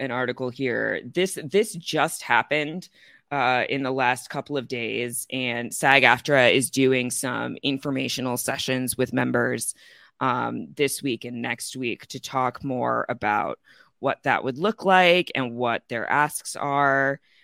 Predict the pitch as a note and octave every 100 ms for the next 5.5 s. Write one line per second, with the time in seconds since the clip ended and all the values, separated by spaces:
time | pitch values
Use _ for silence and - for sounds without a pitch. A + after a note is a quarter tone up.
0 | _ _ B2+ B2 B2 B2 G#2+ - - C3+
1 | D#3 F#3+ G#3 F#3+ D#3 - E3 E3 D3+ D#3+
2 | D#3 D3 C#3 - - D#3 C#3+ - - _
3 | _ - G3 A#3 A3+ G#3 G#3+ G#3 F#3 F3+
4 | D#3+ D#3+ D#3+ - D3+ D#3+ - D3 D3 C#3+
5 | D#3+ C3+ B2 B2+